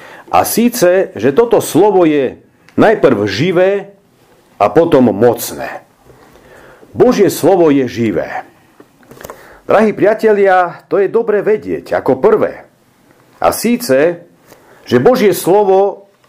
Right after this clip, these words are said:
nie je iba starodávna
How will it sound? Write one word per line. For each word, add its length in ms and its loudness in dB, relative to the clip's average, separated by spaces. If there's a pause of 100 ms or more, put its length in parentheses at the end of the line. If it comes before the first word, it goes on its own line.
(120)
nie 320 2
je 160 0
iba 480 0 (160)
starodávna 1300 0